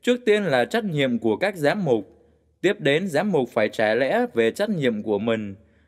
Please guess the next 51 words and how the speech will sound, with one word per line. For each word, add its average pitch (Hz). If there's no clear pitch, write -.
và 127
sau 208
cùng 123
là 117
sự 117
minh 180
bạch. 104
Sau 175
các 202
bài 113
thuyết 220
trình 117
có 180
cuộc 120
trao 190
đổi 107
với 160
diễn 170
giả 101
và 113
tiếp 185
đó 131
có 180
thảo 98
luận 113
trong 185
mười 113
một 107
nhóm 147
nhỏ, 98
mỗi 170
nhóm 190
khoảng 110
mười 120
tám 143
người. 107
Trong 196
số 185
này 120
có 165
bốn 185
nhóm 175
tiếng 170
Anh, 170
phần 135
còn 131
lại 131
gồm 127
các 196
tiếng 170
Pháp 226